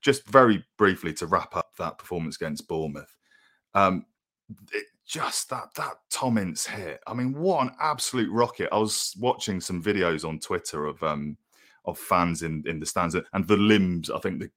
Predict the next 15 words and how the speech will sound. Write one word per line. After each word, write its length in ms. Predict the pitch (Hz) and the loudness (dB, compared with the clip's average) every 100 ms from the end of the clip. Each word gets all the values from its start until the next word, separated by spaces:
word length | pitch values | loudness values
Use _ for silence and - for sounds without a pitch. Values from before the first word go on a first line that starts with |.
| - | -14
the 80 | - | -6
kids 260 | 95 82 | -4 -4
call 280 | - 85 80 | -6 -4 -4
it, 120 | - | 0
the 80 | 98 | 2
limbs 400 | 107 117 110 107 | 6 8 8 6
after 240 | 101 - | 4 2
the 100 | 92 | -2
goal 480 | 87 95 78 76 76 _ _ _ _ _ - | 2 4 4 0 -6 _ _ _ _ _ 2
are 280 | 92 78 - | 4 4 0
just 320 | - 92 - _ - _ - | -6 -6 -8 _ -20 _ -20
fa-, 360 | - - 95 | -8 -2 -2
fantastic! 640 | - 107 92 110 107 - - | 4 2 4 0 0 -2 -6
Just 160 | 98 | -6
an 120 | 98 | -4